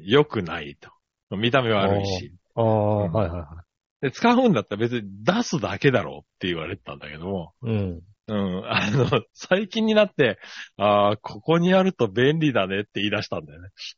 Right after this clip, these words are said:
Speaker 2: うん、今まで
Speaker 1: やつ。
Speaker 2: どうやって料理してたんだ、逆に言うと。
Speaker 1: <laughs> だから全部出してたんだよ、俺。全部出して、
Speaker 2: うん。
Speaker 1: まず並べて。
Speaker 2: いやいや、
Speaker 1: そう。
Speaker 2: うん。
Speaker 1: で、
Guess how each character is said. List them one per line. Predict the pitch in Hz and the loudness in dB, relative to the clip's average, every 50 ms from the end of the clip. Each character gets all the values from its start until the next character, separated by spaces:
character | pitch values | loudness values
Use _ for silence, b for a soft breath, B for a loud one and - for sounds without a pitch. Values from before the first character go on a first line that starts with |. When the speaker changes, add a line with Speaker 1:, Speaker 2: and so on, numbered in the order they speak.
| _ _ - _ _ - | _ _ -20 _ _ -6
Speaker 2:
う | 110 110 117 | -4 -4 -2
ん、 | 135 | 0
今 | 127 127 143 139 | 0 2 4 6
ま | 160 202 175 | 8 8 8
で | 135 | 8
Speaker 1:
や | 127 113 113 117 | 6 4 2 0
つ。 | 127 139 147 - - - | -2 -2 -8 -12 -12 -4
Speaker 2:
ど | 127 147 180 254 | 2 4 6 6
う | 320 349 | 8 8
や | 392 403 | 6 6
っ | - - | 4 6
て | - 392 359 | 8 8 10
料 | 349 359 381 214 | 12 12 12 10
理 | 165 | 8
し | 139 - | 6 2
て | - | 2
た | - 135 | 2 2
ん | 113 | 4
だ、 | 110 104 | 2 0
逆 | 101 - 139 127 113 - 131 120 | 0 2 4 4 4 4 0 -2
に | 117 117 | -2 -2
言 | 117 113 113 | -4 -4 -6
う | 113 | -6
と。 | - - 113 110 | -8 -12 -8 -2
Speaker 1:
<laughs> | - 240 226 - - - 285 233 - - | 2 2 2 2 0 -6 -8 -8 -2 0
だ | 339 - | 0 2
か | - 208 | 4 4
ら | 190 | 4
全 | 170 226 - 254 | 4 4 4 4
部 | 165 | 6
出 | 156 190 214 | 6 6 6
し | - | 6
て | - - | 4 0
た | 151 131 | 0 0
ん | 117 | 2
だ | 117 | 0
よ、 | 107 | 0
俺。 | 101 101 - B 196 B B B B B 226 - | -2 -2 -6 B -16 B B B B B -4 2
全 | 185 233 - - - | 4 4 4 6 6
部 | 185 160 147 | 6 6 6
出 | 135 143 - 202 233 | 6 6 4 4 2
し | - | 2
て、 | - 143 | 0 0
Speaker 2:
う | 135 | 2
ん。 | |
Speaker 1:
ま | 151 175 202 | 4 4 2
ず | 196 185 147 | 2 0 0
並 | 131 123 127 143 156 165 | 0 2 2 4 8 8
べ | 156 143 | 8 10
て。 | |
Speaker 2:
い | 147 | 10
や | 147 131 123 123 | 8 8 8 6
い | |
や、 | 127 131 131 - 180 190 - _ _ _ _ _ _ _ - 135 | 6 4 2 -2 -6 -10 -16 _ _ _ _ _ _ _ -2 4
Speaker 1:
そ | 131 175 151 135 120 113 110 120 139 - 247 _ _ _ _ _ _ _ _ _ _ _ _ _ | 6 6 6 6 4 2 -2 -4 -6 -10 -14 _ _ _ _ _ _ _ _ _ _ _ _ _
う。 | 185 | -10
Speaker 2:
う | 170 | -2
ん。 | 175 | 2
Speaker 1:
で、 | 214 240 254 220 175 135 127 131 143 147 | 4 6 8 8 6 4 2 -2 -8 -14